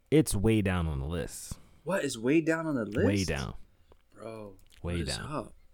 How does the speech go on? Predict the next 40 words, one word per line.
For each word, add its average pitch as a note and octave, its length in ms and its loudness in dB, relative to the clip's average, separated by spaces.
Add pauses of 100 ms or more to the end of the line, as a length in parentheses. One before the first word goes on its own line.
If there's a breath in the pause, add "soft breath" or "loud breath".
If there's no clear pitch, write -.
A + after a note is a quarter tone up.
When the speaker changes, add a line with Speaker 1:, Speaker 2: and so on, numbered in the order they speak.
Speaker 1:
Way D#2+ 220 -4
down. A#2 120 0
Speaker 2:
Wait, E3 220 2 (120)
wait, A#2+ 220 2
what F3+ 140 8
is D4+ 140 6
your F#3 100 4
top E3+ 260 2
five? G3 220 0
So F3+ 120 6
what E3+ 200 8
is G3+ 120 0
your F#3+ 240 4
fries? F#3 440 2
Like, G#2+ 100 0
what A#2+ 140 4
is C#3+ 100 2
your C#3+ 100 0
fried C3 400 4
list? A#2 400 0
Like, G#2 220 -12
what B2+ 220 0
does B2+ 180 0
that A#2+ 220 4
look D#3 180 0
like? - 140 -18 (560)
Speaker 1:
Top - 500 4
five. C#2 840 -2
Let G#2+ 120 -2
me C#3 100 2
th-, - 180 -6
let C3+ 80 2
me E3+ 100 2
think. G2+ 280 -4
Let G#2+ 80 -6
me C#3+ 80 -2
think. - 220 -8 (100)
Let G#2 80 -8
me B2+ 80 -4
think. D#2+ 200 -8